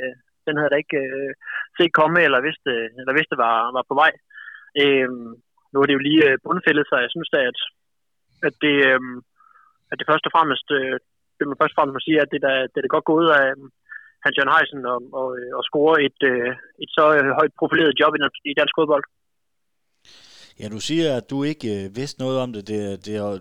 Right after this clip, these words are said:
Speaker 2: det lyder også til, at det nærmest er i dag, han har, han har sagt op, øh, sådan som jeg kunne forstå det på, på blandt andet jeres, øh, medie.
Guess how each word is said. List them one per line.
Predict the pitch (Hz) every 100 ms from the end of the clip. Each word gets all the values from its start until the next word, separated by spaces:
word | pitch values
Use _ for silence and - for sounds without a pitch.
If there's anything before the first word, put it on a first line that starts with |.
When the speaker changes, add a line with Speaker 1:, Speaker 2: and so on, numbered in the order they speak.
| - _
Speaker 2:
det | 104
lyder | 131 180 135
også | 151
til, | -
at | 139 104
det | 101
nærmest | 117 139 -
er | 92
i | 90 90 -
dag, | 143 107
han | 101 98
har, | 98 92 87
han | 87 98
har | 101
sagt | - 95 104
op, | 120 - -
øh, | 95 95 92 92 90 87 87
sådan | - 117 101
som | 101
jeg | 107
kunne | 101 104
forstå | 123 117
det | 101
på, | 104 98 95 87 _
på | 107
blandt | 101 101
andet | 104 113
jeres, | 110 113 117 -
øh, | 98 95 98
medie. | 113 117